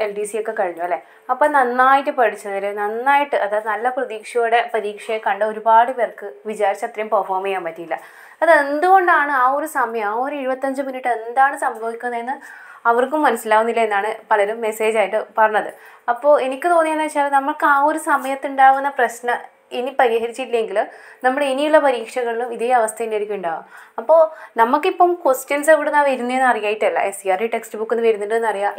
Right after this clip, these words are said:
ഏതൊക്കെ മേഖലകൾ പഠിക്കണം എന്നറിയാം. അങ്ങനെ എല്ലാ ഭാഗങ്ങളും അരിച്ചു പെറുക്കി പഠിച്ചിട്ട് കൂടി നമുക്ക് എന്ത് ചെയ്യാൻ പറ്റുന്നില്ല, ആ ഒരു എക്സാം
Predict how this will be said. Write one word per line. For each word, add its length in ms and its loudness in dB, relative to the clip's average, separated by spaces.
ഏതൊക്കെ 340 -2
മേഖലകൾ 460 0
പഠിക്കണം 340 -2
എന്നറിയാം. 280 -4
അങ്ങനെ 280 0
എല്ലാ 140 6
ഭാഗങ്ങളും 340 -2
അരിച്ചു 300 -6
പെറുക്കി 320 0
പഠിച്ചിട്ട് 500 0
കൂടി 200 4
നമുക്ക് 280 2
എന്ത് 220 -8
ചെയ്യാൻ 220 -2
പറ്റുന്നില്ല, 320 -2
ആ 40 2
ഒരു 160 -4
എക്സാം 360 0